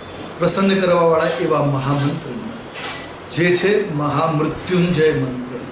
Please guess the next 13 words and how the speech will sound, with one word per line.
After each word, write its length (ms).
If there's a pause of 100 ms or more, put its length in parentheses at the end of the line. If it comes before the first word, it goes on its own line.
(460)
મૃત્યુંજય 580
મંત્ર, 400 (680)
મૃત્યુંજયનો 800
અર્થ 360
થાય 140
છે 180
જેને 380
મૃત્યુ 460
પર 80
વિજય 440
પ્રાપ્ત 500
કર્યો 180
છે. 220